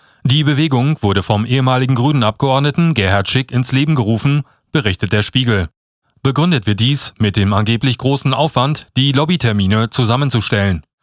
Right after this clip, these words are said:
Auch bestünde grundsätzlich kein Anspruch auf Veröffentlichung von Kontakten, so wie es die Finanzwende-Rechercheure beantragt haben.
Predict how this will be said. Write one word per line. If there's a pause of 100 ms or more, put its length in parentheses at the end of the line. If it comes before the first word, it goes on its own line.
(420)
Auch
bestünde
grundsätzlich
kein
Anspruch
auf
Veröffentlichung
von
Kontakten, (260)
so
wie
es
die
Finanzwende-Rechercheure
beantragt
haben.